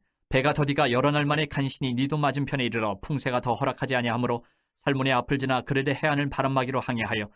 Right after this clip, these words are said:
간신히 그 연안을 지나 미양이라는 곳에 이르니, 라세아시에서 가깝더라.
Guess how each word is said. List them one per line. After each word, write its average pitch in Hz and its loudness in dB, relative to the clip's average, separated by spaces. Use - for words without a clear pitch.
간신히 123 -2
그 127 -2
연안을 127 2
지나 127 -2
미양이라는 143 0
곳에 143 -2
이르니, 123 -2
라세아시에서 147 0
가깝더라. 117 -6